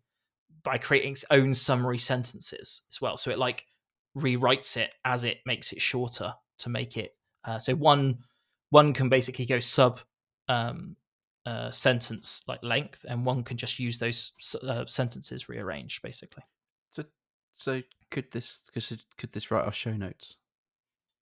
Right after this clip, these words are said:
Speaker 2: <laughs>
Speaker 1: Yeah, maybe.
Speaker 2: <laughs>
Speaker 1: Maybe this whole episode is just a, us being lazy
Speaker 2: <laughs>
Speaker 1: about <laughs> producing the podcast. <laughs> But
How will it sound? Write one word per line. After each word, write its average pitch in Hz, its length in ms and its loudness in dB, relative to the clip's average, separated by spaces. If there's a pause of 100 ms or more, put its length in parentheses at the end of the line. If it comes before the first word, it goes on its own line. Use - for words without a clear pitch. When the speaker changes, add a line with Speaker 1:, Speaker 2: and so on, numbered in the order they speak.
Speaker 2:
<laughs> - 60 -2 (920)
Speaker 1:
Yeah, 120 160 2
maybe. 113 360 -2 (300)
Speaker 2:
<laughs> 110 500 4
Speaker 1:
Maybe 180 220 10
this 151 160 8
whole 143 240 12
episode 131 380 6
is 123 120 2
just - 200 6
a, 143 420 10
us 135 160 8
being 131 240 8
lazy 131 400 8
Speaker 2:
<laughs> 127 80 0
Speaker 1:
about 127 200 2
<laughs> 147 280 8
producing 135 440 -2
the 135 80 -6
podcast. 165 680 0 (460)
<laughs> 220 260 -6
But 143 220 0